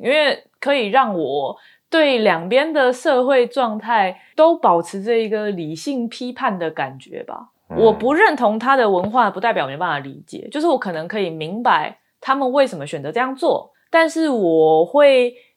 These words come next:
Speaker 1: 去思考说我们是不是有更好的方向可以前进。我觉得有这样的声音其实是蛮重要的，而且通常每个国家都会有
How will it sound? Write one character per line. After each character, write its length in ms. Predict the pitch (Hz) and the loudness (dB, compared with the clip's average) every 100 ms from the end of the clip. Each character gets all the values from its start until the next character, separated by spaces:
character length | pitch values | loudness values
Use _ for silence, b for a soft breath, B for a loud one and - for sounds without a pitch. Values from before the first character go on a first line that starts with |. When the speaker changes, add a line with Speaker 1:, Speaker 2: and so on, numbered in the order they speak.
| _ | _
Speaker 1:
去 180 | - 320 | -2 -2
思 220 | - - | -2 -4
考 240 | 254 165 | 0 0
说 240 | 160 208 196 | 0 -2 -2
我 60 | |
们 260 | 180 175 185 | -4 -8 -10
是 160 | - | -10
不 80 | 262 | -10
是 140 | 247 254 | -6 -4
有 120 | 151 | -4
更 240 | - 226 | -4 -8
好 240 | 190 165 127 | -6 -8 -8
的 160 | 110 | -10
方 320 | - 185 175 | -10 -8 -8
向 240 | 190 196 160 | -8 -8 -8
可 140 | 156 | -10
以 140 | 151 - | -12 -12
前 280 | - - | -14 -18
进。 220 | 185 - - | -14 -14 -10
我 100 | 202 | -6
觉 140 | 302 | -2
得 100 | 330 | 0
有 160 | 202 156 | 2 0
这 140 | 233 | 0
样 100 | 233 | 0
的 120 | 185 | -2
声 200 | 180 170 | -6 -6
音 80 | 175 | -6
其 140 | 175 | -10
实 60 | 147 | -10
是 80 | 165 | -10
蛮 220 | 151 123 | -10 -10
重 240 | 143 147 - | -12 -12 -12
要 120 | - | -10
的， 100 | - | -6
而 20 | |
且 100 | 277 214 | -4 -4
通 200 | - 302 | -4 -6
常 160 | 240 180 | -4 -6
每 120 | 143 | -8
个 120 | 147 | -10
国 200 | 147 147 | -10 -10
家 240 | 151 165 | -4 -4
都 220 | 175 165 165 | -2 -4 -2
会 180 | 180 | -4
有 320 | 151 104 95 | -4 -6 -8